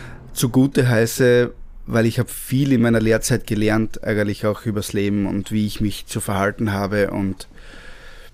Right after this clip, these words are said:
einfach auch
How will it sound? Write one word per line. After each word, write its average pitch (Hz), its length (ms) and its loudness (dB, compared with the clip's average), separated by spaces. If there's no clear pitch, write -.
einfach 123 500 2
auch - 380 2